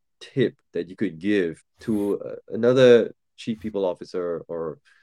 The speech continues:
someone responsible for the H R function in an organization on what they need to do to improve the way that they think about,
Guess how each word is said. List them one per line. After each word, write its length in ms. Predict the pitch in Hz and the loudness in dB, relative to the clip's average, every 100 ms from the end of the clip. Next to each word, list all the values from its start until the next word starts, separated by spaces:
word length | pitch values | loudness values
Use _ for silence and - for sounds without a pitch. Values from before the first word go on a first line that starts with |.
| _ | _
someone 280 | - 107 101 | -6 -6 -4
responsible 640 | 92 - 98 92 87 95 | -6 -6 -4 -6 -6 -8
for 120 | 90 | -6
the 120 | 82 | -6
H 120 | 87 | -4
R 120 | 123 143 | -2 -2
function 440 | 92 85 87 82 | -4 -6 -10 -10
in 160 | 82 80 | -10 -10
an 40 | |
organization 800 | 78 85 82 78 80 80 78 76 _ _ _ | -10 -8 -8 -6 -8 -10 -12 -14 _ _ _
on 320 | 98 95 92 - _ _ | -2 -2 -4 -14 _ _
what 280 | 101 135 147 | 2 2 4
they 180 | 127 113 | 4 4
need 300 | 104 110 107 | 2 -2 -4
to 120 | - 101 | -10 -10
do 260 | 98 98 | -6 -6
to 380 | 98 90 80 78 - _ | -6 -10 -8 -10 -14 _
improve 680 | 95 85 - - 120 110 107 90 80 - | -12 -12 -14 -4 -2 -2 -4 -12 -20 -12
the 80 | 90 | -8
way 200 | 87 98 | -4 -2
that 200 | 85 80 | -2 -2
they 200 | 95 131 | 0 0
think 260 | 135 98 | -2 -6
about, 320 | 90 80 80 | -6 -4 -6